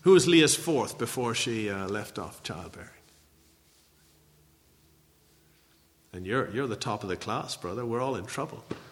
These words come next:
right? Leah had six children. And then she had by her handmaidens, uh, two. Um, Rachel had two. That's Joseph and Benjamin. And her handmaiden had two.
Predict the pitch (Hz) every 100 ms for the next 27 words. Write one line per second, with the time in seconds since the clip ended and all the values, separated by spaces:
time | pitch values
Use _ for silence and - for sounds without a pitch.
0 | - 147 - - - _ _ _ - -
1 | - - - - - _ _ - - -
2 | - - 139 196 226 220 190 175 170 165
3 | 160 - - - 226 - - - 196 151
4 | 107 - - - - - - - - _
5 | - - _ _ _ - - - 120 135
6 | 135 135 139 131 120 120 117 110 107 117
7 | - 143 135 117 107 98 101 104 - -
8 | - _ _ _ _ _ 113 101 - 196
9 | 190 208 - - - - - _ 110 110
10 | 101 92 85 82 85 - 123 147 - 147
11 | 151 143 143 - 156 160 170 - 101 107
12 | - - 127 120 123 135 117 117 117 117
13 | 113 113 117 - - 110 110 104 165 135
14 | 113 92 85 80 85 85 82 -